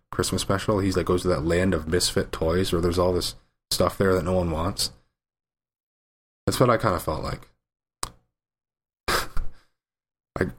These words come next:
I grabbed that Atari down off the shelf, walked past this bin, and they had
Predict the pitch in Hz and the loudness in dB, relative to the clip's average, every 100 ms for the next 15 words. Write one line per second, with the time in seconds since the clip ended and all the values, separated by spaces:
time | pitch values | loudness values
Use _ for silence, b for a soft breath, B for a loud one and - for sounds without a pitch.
0 | - 101 107 110 98 - 98 98 95 95 | -2 4 4 4 0 2 2 2 2 0
1 | 92 - 98 92 92 - _ _ _ - | -2 0 2 2 0 -6 _ _ _ -16
2 | - _ - 92 92 - 113 101 - 90 | -16 _ -4 -2 -2 0 0 0 0 -4
3 | 85 90 87 87 - - 90 92 92 85 | 0 0 0 -2 -6 -2 0 0 0 -2